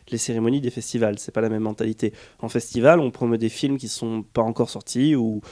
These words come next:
peu sortis en tout cas, après ça dépend des festivals évidemment. Euh, et dans les cérémonies, on récompense des films qui sont déjà sortis dans le courant de l'année. En festival, on sait que tous les votants auront vu les films. En cérémonie, euh, c'est pas forcément le cas. Il faut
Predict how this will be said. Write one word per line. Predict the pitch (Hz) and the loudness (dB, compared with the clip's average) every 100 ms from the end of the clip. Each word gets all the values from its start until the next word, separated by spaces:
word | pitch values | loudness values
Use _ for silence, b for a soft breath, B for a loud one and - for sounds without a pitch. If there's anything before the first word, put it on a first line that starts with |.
| B B - | B B 6
peu | 156 | 8
sortis | 143 131 - 127 110 | 8 4 -2 -2 -2
en | |
tout | 107 113 | -2 -4
cas, | 120 139 | -2 -2
après | 117 107 | -2 -10
ça | - | -10
dépend | 110 113 | -8 -4
des | 117 | -6
festivals | 104 110 - 127 127 | -6 -8 -6 -6 -4
évidemment. | 110 117 170 - b b b b b b b - | -2 0 0 -4 b b b b b b b 0
Euh, | 123 120 120 120 | 4 8 8 6
et | 127 120 | 6 4
dans | 120 127 | 6 6
les | 120 | 6
cérémonies, | 127 113 117 151 | 4 4 6 6
on | |
récompense | 123 120 120 113 | 4 2 0 0
des | 110 | 0
films | - 139 | 2 0
qui | 131 | 0
sont | 127 | 0
déjà | 117 120 | 2 2
sortis | 120 117 - 123 | 0 -2 0 2
dans | 113 | 0
le | |
courant | - 120 120 | 0 0 2
de | 117 | 2
l'année. | 110 120 180 - B B B B - | 2 4 2 -2 B B B B 0
En | |
festival, | - 139 151 196 | 2 4 8 8
on | 151 | 8
sait | - | 0
que | - | 0
tous | 143 | 2
les | 127 | 2
votants | 123 160 156 | 4 6 8
auront | 127 | 6
vu | 123 123 | 6 4
les | |
films. | 110 110 107 104 B B B B - | 4 -2 -6 -6 B B B B -4
En | 117 | -2
cérémonie, | - 117 113 117 185 220 190 | 0 0 4 6 6 6 2
euh, | - 120 | 0 -4
c'est | 123 - | -2 -2
pas | 123 | -2
forcément | 120 123 - 113 | 0 -2 -2 -2
le | 143 | 2
cas. | 135 - | 4 4
Il | 110 | 0
faut | - 120 117 117 113 110 | -2 0 2 4 4 4